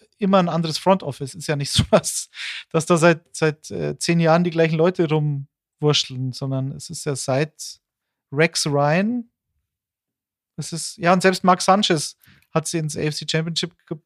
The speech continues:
Game gebracht, aber das hat Blake Bortles auch geschafft. Also das ist auch, <laughs> auch kein Argument, aber seitdem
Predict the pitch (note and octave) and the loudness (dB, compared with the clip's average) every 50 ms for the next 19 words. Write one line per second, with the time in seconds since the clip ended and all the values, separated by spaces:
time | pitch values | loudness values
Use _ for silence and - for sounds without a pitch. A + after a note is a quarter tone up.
0 | _ _ _ _ - E3 E3+ F3+ F3+ E3+ - D3 D#3+ E3+ F3 - - _ - D#3 | _ _ _ _ 0 2 2 2 0 -2 0 2 4 4 4 2 -4 _ -10 -6
1 | D#3 D#3 D3 C#3 - D#3 D3 - - D#3 D#3 D3+ - D3+ D3+ D3 D3 C#3 C#3 C#3 | -6 -4 -4 -2 -2 -4 -4 -4 -4 -4 -4 -2 -2 -2 -2 -2 -2 -4 -6 -6
2 | C3+ _ D#3+ C#3 - C3+ C3 - - D#3+ C3 C#3 D3 D#3 D3 - - - C#3 - | -8 _ -8 -6 -6 -6 -6 -8 -8 -8 -8 -6 -6 -6 -8 -6 -6 -6 -6 -6
3 | - _ - - B3 B3 - - G3+ F#3+ - - G3+ F3 D#3+ D3+ D3 - - D3+ | -10 _ -8 -2 -2 2 4 6 6 4 4 2 2 2 2 0 -2 -2 -2 -2
4 | D3+ C#3 C#3 B2+ C3+ C3+ C3 C3 - - C3+ C3 C3+ C#3 C3 - C#3 C#3 C3 - | 0 -2 -2 -2 -4 -4 -4 -6 -8 -12 -14 -12 -12 -12 -12 -10 -10 -10 -8 -8
5 | C3 B2+ C3 C3 C3 | -10 -8 -8 -10 -12